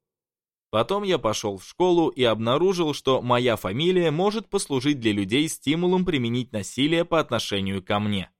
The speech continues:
Поэтому, пока я рос, один вопрос никогда не выходил у меня из головы. Что заставляет людей причинять другим людям вред из-за их имени, религии, происхождения или цвета кожи? К счастью, я имел возможность увидеть людей с другой стороны.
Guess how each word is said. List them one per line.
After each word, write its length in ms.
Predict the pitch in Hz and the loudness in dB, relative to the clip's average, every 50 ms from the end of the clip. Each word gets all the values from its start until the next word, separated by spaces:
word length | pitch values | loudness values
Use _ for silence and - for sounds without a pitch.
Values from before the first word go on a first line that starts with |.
| _ _ _ _ _ _ _ _ - | _ _ _ _ _ _ _ _ -2
Поэтому, 480 | 98 117 147 165 175 - 160 147 135 | 0 2 2 2 2 0 -2 -2 0
пока 300 | 117 123 117 - - 120 | 0 0 0 2 2 2
я 180 | 107 104 98 95 | 4 2 2 0
рос, 360 | 120 156 180 175 - - - - | 2 2 0 0 -2 -4 -4 -4
один 320 | 110 117 113 135 131 120 | -4 -2 0 0 0 0
вопрос 440 | 107 104 - - 165 175 175 - - | 0 0 -2 -2 -2 0 0 -2 -2
никогда 460 | 160 185 180 185 139 120 110 110 110 | -4 -2 0 0 0 0 0 -2 -2
не 120 | 117 120 | 0 -2
выходил 460 | 120 117 - - 104 101 101 104 107 - | -2 -2 -2 -2 -2 -2 -2 -4 -4 -6
у 80 | - 113 | -6 -6
меня 260 | 107 107 104 101 101 | -4 -4 -4 -4 -6
из 140 | 101 95 92 | -6 -8 -8
головы. 440 | 95 101 98 101 98 92 90 85 - _ _ _ _ _ _ _ _ _ _ _ _ | -6 -4 -2 -2 -2 -2 -4 -10 -16 _ _ _ _ _ _ _ _ _ _ _ _
Что 300 | - - - - 170 170 | -18 -8 -2 0 2 2
заставляет 600 | 131 113 101 - - 110 110 107 110 107 101 - - | 2 2 0 0 0 0 2 2 2 0 0 -2 -4
людей 340 | 104 110 117 151 185 180 | -6 -4 -2 -2 -2 -2
причинять 540 | - - 110 107 98 120 117 120 123 113 107 | -2 -2 -4 -4 -2 -2 -2 -2 -2 -2 -4
другим 420 | 98 104 113 110 104 117 120 110 107 | -4 -4 -6 -4 -4 -4 -4 -2 -2
людям 320 | 107 104 98 101 95 90 | -2 -2 -2 -4 -6 -4
вред 340 | 92 104 143 165 170 - _ _ _ _ _ | -2 0 0 0 -2 -4 _ _ _ _ _
из-за 280 | - 147 123 107 117 113 | -2 -2 0 0 0 0
их 280 | 107 - 123 107 - _ _ | 0 -2 -6 -10 -12 _ _
имени, 500 | 131 160 180 170 170 160 160 156 151 - | -6 -4 -2 0 0 -2 -2 -2 -4 -4
религии, 560 | - 110 113 110 113 135 165 160 147 139 147 131 | -2 -2 -2 -2 0 -2 -4 -4 -2 0 0 0
происхождения 920 | - - 107 104 - - 107 101 98 95 113 143 156 160 147 131 123 - | 0 0 -2 -2 -2 -2 -4 -4 -2 -2 -2 -2 0 0 -2 -2 -4 -4
или 260 | - 120 113 107 98 | -4 -4 -4 -4 -4
цвета 380 | - - 107 101 98 - 95 | -4 -4 -2 -2 -2 -4 -6
кожи? 480 | - - 123 139 147 135 139 135 110 - _ _ _ _ _ _ _ _ _ _ | -6 0 2 2 2 4 2 0 -2 -4 _ _ _ _ _ _ _ _ _ _
К 60 | _ - | _ -8
счастью, 540 | - - 135 143 160 180 180 - 160 160 | -4 0 0 0 0 0 -2 0 0 0
я 360 | 147 117 113 156 180 190 185 170 | 2 2 2 2 2 4 2 2
имел 240 | 139 135 147 151 | 2 2 0 0
возможность 760 | 143 120 113 104 98 107 120 139 151 160 160 165 160 - - _ | 0 2 0 0 0 -2 -2 0 0 0 -2 -4 -6 -6 -8 _
увидеть 460 | - 117 113 120 120 110 110 104 - | -4 -2 0 0 0 0 -2 -4 -6
людей 400 | 101 101 104 104 143 156 156 - - | -6 -6 -2 0 2 2 0 0 -4
с 100 | 131 123 | -6 -4
другой 360 | 127 156 156 143 120 107 92 | -2 0 2 2 4 2 2
стороны. 520 | - - - 92 98 98 101 95 87 76 | 0 -2 -4 -2 -2 -2 -2 -2 -6 -8